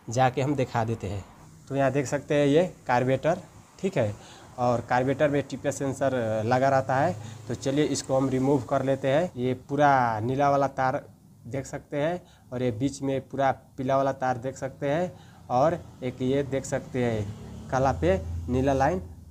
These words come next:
बना हुआ है, ठीक है। तो ये तीनों तार चला जाता है हमारी सीडीआई में। तो चलिए, ये तीनों तार हम दिखा देते हैं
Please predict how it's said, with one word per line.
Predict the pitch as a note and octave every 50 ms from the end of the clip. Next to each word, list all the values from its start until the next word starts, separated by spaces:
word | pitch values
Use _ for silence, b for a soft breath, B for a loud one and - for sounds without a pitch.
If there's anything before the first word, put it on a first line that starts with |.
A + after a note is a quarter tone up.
| - -
बना | A2+ A#2 A#2+ A#2+ A#2+ A2+
हुआ | A2 A#2 A#2 A2+ A2+ A2
है, | G#2 G2+ G2 F2
ठीक | - F3+ E3+ D#3
है। | C3 A#2 G#2+ B B B B -
तो | - C3
ये | B2+ C3 B2+ - - - -
तीनों | C3+ C3+ C3+ D3+ E3 E3 E3 -
तार | - C#3 C3+ C#3 D#3+ F3 E3 B B B - -
चला | - C3 B2+ C#3 C#3
जाता | C3 C#3 C3+ C3 - B2+
है | A#2+ C3+ D3+ D3
हमारी | A2+ A#2+ A#2+ B2 A#2+ B2 C3+ D#3+ F3 E3 B B B B -
सीडीआई | - - B2+ B2 A#2+ B2 B2 B2 A#2 A#2 A#2+
में। | A#2 A2+ G#2+ G#2+
तो | G#2+ - G#2+
चलिए, | - - B2+ C3 C#3 D3+ E3 D#3+
ये | D3+ D3 C#3 - -
तीनों | C#3 C3 C#3+ D#3 D#3
तार | - C#3 C3+ D#3+ E3
हम | A#2+ A#2+ B2+ - G2+
दिखा | F#2+ B2+ B2 - - B2+ B2+
देते | B2+ C3 B2+ A2 C3
हैं | C3 C3 D3 E3